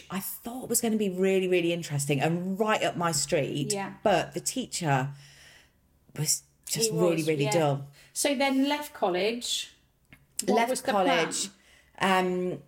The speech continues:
Speaker 2: You just went travelling,
Speaker 1: I
Speaker 2: or?
Speaker 1: went travelling.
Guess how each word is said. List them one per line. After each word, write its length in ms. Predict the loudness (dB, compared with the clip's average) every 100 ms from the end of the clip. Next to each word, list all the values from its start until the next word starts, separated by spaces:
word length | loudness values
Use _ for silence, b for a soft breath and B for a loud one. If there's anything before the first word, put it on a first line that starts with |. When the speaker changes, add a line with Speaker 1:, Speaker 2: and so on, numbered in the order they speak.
| _ -12
Speaker 2:
You 120 | -8
just 160 | -6
went 260 | -4 -6 -6
travelling, 420 | -4 0 2 0 0
Speaker 1:
I 460 | 2 2 2 0 -4
Speaker 2:
or? 60 |
Speaker 1:
went 560 | 0 0 0 -4 -6 -6 _
travelling. 720 | -4 -2 2 2 2 -2